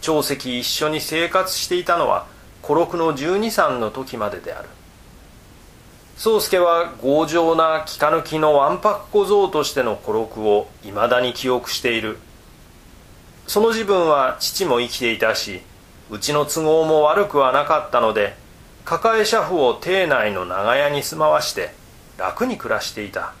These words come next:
この車夫に小六よりは三つほど年下の子供があって、始終小六のお相手をして遊んでいた。ある夏の日盛りに、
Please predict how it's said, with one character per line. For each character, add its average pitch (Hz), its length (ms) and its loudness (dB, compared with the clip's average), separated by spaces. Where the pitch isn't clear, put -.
こ 214 140 2
の 240 100 4
車 254 200 2
夫 202 140 -2
に 120 280 -4
小 196 140 4
六 220 260 0
よ 208 140 4
り 165 100 0
は 117 320 4
三 151 220 -4
つ 196 180 -2
ほ 190 140 4
ど 190 120 4
年 185 320 -2
下 185 260 0
の 180 120 4
子 170 140 -4
供 160 200 0
が 156 180 4
あ 151 120 -2
っ - 60 -16
て、 - 240 -4
始 190 240 -4
終 151 240 0
小 151 140 0
六 170 240 2
の 165 260 4
お 160 60 6
相 175 160 0
手 180 100 0
を 180 140 2
し - 80 -4
て 175 80 2
遊 165 260 2
ん 170 100 -6
で 170 120 -2
い - 80 -8
た。 - 200 0
あ 135 180 4
る 185 140 2
夏 127 300 2
の 190 140 4
日 165 140 -4
盛 170 380 2
り 113 60 -2
に、 90 180 -8